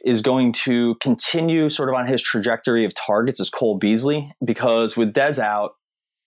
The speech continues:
I mean, likely out. I guess he hasn't been officially ruled out, but it really doesn't seem like he's going to play.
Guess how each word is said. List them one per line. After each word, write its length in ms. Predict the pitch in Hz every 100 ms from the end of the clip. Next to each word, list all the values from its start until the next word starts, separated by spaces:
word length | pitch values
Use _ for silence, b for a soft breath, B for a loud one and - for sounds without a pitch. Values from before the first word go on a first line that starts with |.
| - -
I 60 | 95
mean, 220 | 113 113
likely 360 | 123 120 107 92
out. 140 | 90
I 80 | 101
guess 140 | 127
he 60 | 135
hasn't 160 | 110
been 100 | 104
officially 400 | 98 - 107 117
ruled 240 | 113 113 120
out, 160 | 120
but 80 | 107
it 180 | 95 95
really 180 | 113 110
doesn't 200 | 101 98
seem 160 | 107
like 120 | 98 95
he's 140 | 98
going 160 | 95 92
to 60 |
play. 320 | - 95 113